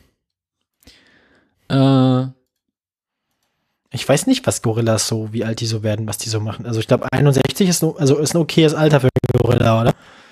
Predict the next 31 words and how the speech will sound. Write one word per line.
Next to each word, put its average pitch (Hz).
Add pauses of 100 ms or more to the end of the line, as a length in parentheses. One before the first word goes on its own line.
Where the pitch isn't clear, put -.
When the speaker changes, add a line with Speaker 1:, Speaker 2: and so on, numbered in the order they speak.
(500)
Speaker 2:
Würde 131
ich 120
mal 127
vermuten. 117 (1400)
Speaker 1:
He -
made 185
zoological 175
history 131
in 120
two 151
thousand 131
nine 127
when 110
he 113
became 123
the 123
first -
gorilla 135
in 117
the 107
world 120 (720)
ever 170
to -
passi-, 151
participate 156
in 135
a 131
voluntary 170
blood 156
pressure 117
reading. 107